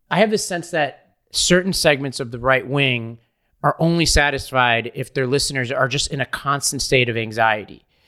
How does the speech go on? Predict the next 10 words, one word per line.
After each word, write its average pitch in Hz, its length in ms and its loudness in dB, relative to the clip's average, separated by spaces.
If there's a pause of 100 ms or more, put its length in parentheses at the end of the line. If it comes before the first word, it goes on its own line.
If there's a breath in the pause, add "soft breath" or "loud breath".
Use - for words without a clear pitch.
(380)
Like, 143 320 0
why 165 300 4
are 208 100 6
we 214 100 4
worrying 160 320 4
about 107 240 -4
this? - 340 -8
Like, 143 140 2
this 156 160 0
guy 160 480 0